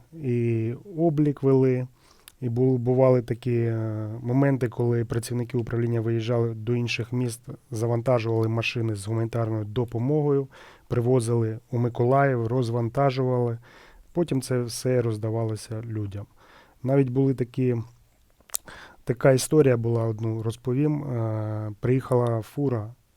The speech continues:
з водою, коли не стало води в місті. І комендантська година тоді була з вісімнадцятої нуль нуль, і фура приїхала о п'ятій годині, о сімнадцятій.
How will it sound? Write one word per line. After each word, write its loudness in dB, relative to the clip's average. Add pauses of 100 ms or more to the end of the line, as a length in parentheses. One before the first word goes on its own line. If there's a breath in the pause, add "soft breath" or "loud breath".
(280)
з -8
водою, -4 (100)
коли -2
не -2
стало -2
води -2
в -2
місті. -6 (840 loud breath)
І 4
комендантська 0
година 0
тоді -4
була 0
з -4
вісімнадцятої -4
нуль -2
нуль, 0 (920 soft breath)
і -4
фура 2
приїхала 0
о -2
п'ятій 0
годині, 0
о -2
сімнадцятій. -6